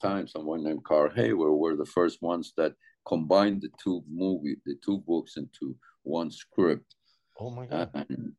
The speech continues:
Speaker 1: and at that time, Leon was going to direct, and Al Pacino was going to, uh, to, to start in it, and, and, uh, but,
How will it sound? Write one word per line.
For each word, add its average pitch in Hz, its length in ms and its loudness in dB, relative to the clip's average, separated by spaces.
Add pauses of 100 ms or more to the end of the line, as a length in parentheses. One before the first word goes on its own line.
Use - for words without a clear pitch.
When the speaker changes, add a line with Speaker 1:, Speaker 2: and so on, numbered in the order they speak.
(160)
Speaker 1:
and 85 160 0
at 76 140 -2
that 82 180 0
time, 92 300 2
Leon 104 460 8
was 80 340 -6
going 80 260 -4 (140)
to 76 220 -2
direct, 80 560 0
and 69 400 -6 (580)
Al 90 240 2
Pacino 104 500 0
was 78 240 -4 (380)
going 80 340 2 (160)
to, 78 280 4
uh, 76 180 6 (1080)
to, 78 180 2 (580)
to 82 140 2
start 85 440 6
in 82 180 2
it, 90 160 -2
and, 73 420 -4 (100)
and, 76 340 -6
uh, 71 240 -4 (960)
but, 78 260 2